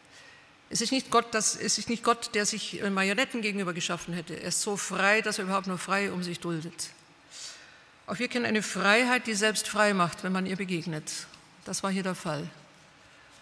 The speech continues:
Aber gerade aufgrund dieser Freiheit offenbar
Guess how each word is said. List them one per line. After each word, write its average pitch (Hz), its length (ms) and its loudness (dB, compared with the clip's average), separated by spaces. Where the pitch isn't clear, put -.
Aber 196 140 -4
gerade 233 260 6
aufgrund 226 320 2
dieser 214 200 0
Freiheit 208 480 0
offenbar 180 600 0